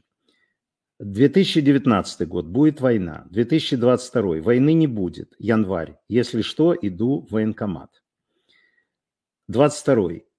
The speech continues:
Если Зе останется на второй срок, я не иду в президенты. Двадцать третий. Иду в президенты.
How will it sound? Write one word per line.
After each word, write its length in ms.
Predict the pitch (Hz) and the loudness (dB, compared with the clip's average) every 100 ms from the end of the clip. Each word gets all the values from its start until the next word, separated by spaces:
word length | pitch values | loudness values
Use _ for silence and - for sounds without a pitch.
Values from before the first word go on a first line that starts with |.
| - | -14
Если 520 | 95 160 165 139 135 | 2 2 2 0 0
Зе 320 | 92 127 139 | 0 2 4
останется 580 | 107 - 127 113 101 107 | 2 0 -2 -2 -4 -4
на 140 | 101 | -6
второй 320 | - 113 113 | -4 -4 -2
срок, 400 | 95 139 180 190 | -4 0 0 0
я 240 | 123 98 143 | -6 -2 0
не 220 | 170 175 | 2 0
иду 220 | 143 107 | 0 -4
в 100 | - | -4
президенты. 720 | - 85 85 82 82 - _ | -12 -14 -14 -16 -18 -18 _
Двадцать 380 | 82 131 143 - | -2 0 0 -4
третий. 440 | 113 92 80 - - | -6 -6 -6 -14 -2
Иду 340 | 170 131 113 | -2 0 -2
в 100 | 82 | -2
президенты. 760 | - 90 87 82 85 85 _ | -12 -14 -14 -16 -16 -18 _